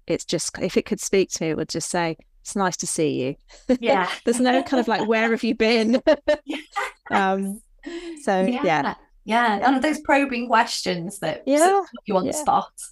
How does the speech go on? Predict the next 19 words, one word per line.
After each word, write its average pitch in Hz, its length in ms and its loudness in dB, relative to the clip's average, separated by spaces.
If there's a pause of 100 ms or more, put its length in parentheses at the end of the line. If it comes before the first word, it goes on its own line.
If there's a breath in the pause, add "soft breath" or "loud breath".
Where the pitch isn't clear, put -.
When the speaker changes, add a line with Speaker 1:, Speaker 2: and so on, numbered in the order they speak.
(120)
Speaker 2:
a 170 60 -4
little 165 320 -2
bit. - 180 -4 (220)
Speaker 1:
Yeah. - 180 -4 (280)
Speaker 2:
Yeah, 240 160 4 (100)
Speaker 1:
Yeah. 208 60 6
Speaker 2:
that's - 260 0
a 240 60 -18
great 214 300 -2
way. 165 220 0
It's 392 220 0
just 240 200 -4
there 233 180 4
Speaker 1:
Yeah. 220 180 2 (360)
Speaker 2:
when 277 240 0
you 262 80 0
need 175 300 -4
it. 160 220 -10 (400)
Speaker 1:
Yeah. 254 360 6